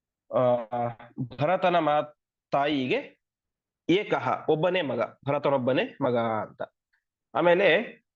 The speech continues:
ಉಭೌ ಸುಮಿತ್ರಾತನಯೋ, ಸುಮಿತ್ರೆಯ ಮಕ್ಕಳು ಇಬ್ಬರು,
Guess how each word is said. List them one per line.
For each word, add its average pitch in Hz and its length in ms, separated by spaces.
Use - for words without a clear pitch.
ಉಭೌ 208 380
ಸುಮಿತ್ರಾತನಯೋ, 185 1080
ಸುಮಿತ್ರೆಯ 170 680
ಮಕ್ಕಳು 151 520
ಇಬ್ಬರು, 127 520